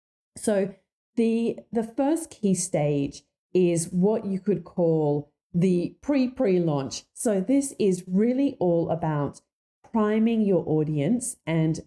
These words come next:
building anticipation for what you are about to create. Now, some of you might be thinking, "But I don't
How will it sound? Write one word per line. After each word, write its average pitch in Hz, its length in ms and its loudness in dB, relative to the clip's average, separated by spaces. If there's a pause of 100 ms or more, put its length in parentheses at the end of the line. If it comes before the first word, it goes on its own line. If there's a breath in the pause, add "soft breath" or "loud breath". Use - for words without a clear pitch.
(140)
building 175 500 0
anticipation 151 1080 -4 (300)
for 160 260 2
what 151 520 -4
you 156 380 0
are 139 240 -6
about 131 300 -6
to - 80 -20
create. - 300 -4
Now, 165 160 0
some 247 280 0
of 247 120 -2
you 220 120 2
might 175 200 0
be 156 80 -4
thinking, 170 340 -2
"But 214 140 -2
I 208 100 0
don't 214 400 -2